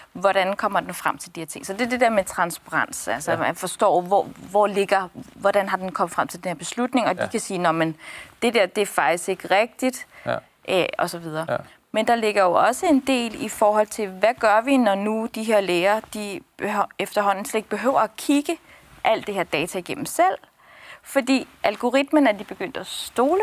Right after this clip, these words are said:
Speaker 1: på, eller
Speaker 2: Ja.
Speaker 1: den her teknologi,
Speaker 2: Ja.
Speaker 1: så de kan egentlig bare kigge væk. Øhm, og så der sker fejl. Så er der sådan, så er der et
Speaker 2: Lidt,
Speaker 1: eller andet
Speaker 2: lidt ligesom,
Speaker 1: space her,
Speaker 2: lidt
Speaker 1: ikke?
Speaker 2: ligesom, når vi begynder at stole på, øh, på Google Maps eller
Speaker 1: Lige
Speaker 2: noget, og vi
Speaker 1: præcis,
Speaker 2: så bare
Speaker 1: altså.
Speaker 2: kører,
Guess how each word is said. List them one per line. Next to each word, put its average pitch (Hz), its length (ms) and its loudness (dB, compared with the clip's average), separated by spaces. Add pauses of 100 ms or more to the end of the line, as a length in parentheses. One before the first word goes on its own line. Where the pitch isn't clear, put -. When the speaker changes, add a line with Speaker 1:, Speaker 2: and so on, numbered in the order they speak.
Speaker 1:
på, 330 240 4
eller 208 140 2
Speaker 2:
Ja. - 80 -2
Speaker 1:
den 208 80 -4
her 208 100 2
teknologi, 311 680 -2
Speaker 2:
Ja. - 100 0 (260)
Speaker 1:
så - 140 -2
de 262 120 0
kan 294 180 0
egentlig 226 220 0
bare 190 160 2
kigge 202 280 -10
væk. 165 300 -4 (720)
Øhm, 185 440 2 (280)
og 240 80 0
så 220 140 0
der 202 100 2
sker 196 240 -2
fejl. 185 440 0 (340)
Så - 140 0
er 285 40 6
der 285 120 4
sådan, 262 340 2 (280)
så - 140 0
er 254 40 4
der 247 80 2
et - 20 2
Speaker 2:
Lidt, - 0 -
Speaker 1:
eller 233 120 2
andet 233 120 4
Speaker 2:
lidt 151 60 -4
ligesom, 175 240 0
Speaker 1:
space 220 280 -4
her, 247 60 -2
Speaker 2:
lidt 143 120 2
Speaker 1:
ikke? - 80 2
Speaker 2:
ligesom, 143 220 2
når 120 120 4
vi 117 120 4
begynder 117 380 2
at 104 120 4
stole 123 300 0
på, 104 380 4
øh, 92 220 4
på 113 160 0
Google 123 380 0
Maps 117 340 0
eller 127 140 2
Speaker 1:
Lige 359 60 4
Speaker 2:
noget, 120 160 4 (140)
og 113 60 0
vi 110 60 0
Speaker 1:
præcis, - 120 2
Speaker 2:
så - 60 0
bare 120 120 4
Speaker 1:
altså. 123 140 -2
Speaker 2:
kører, 139 280 4